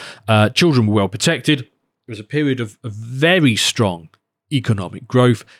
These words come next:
national confidence. The Civil War's behind us, all of the fractiousness and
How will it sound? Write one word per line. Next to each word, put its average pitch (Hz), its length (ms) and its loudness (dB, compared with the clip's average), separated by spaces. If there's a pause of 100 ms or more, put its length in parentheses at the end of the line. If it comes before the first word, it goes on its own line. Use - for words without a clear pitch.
(100)
national 147 480 -2
confidence. 101 760 -6 (300)
The - 40 -8
Civil 147 340 2
War's 104 280 2
behind 104 440 -2
us, 98 180 -2 (480)
all 165 380 6
of 131 120 0
the 127 100 0
fractiousness - 1000 -2
and 127 100 -8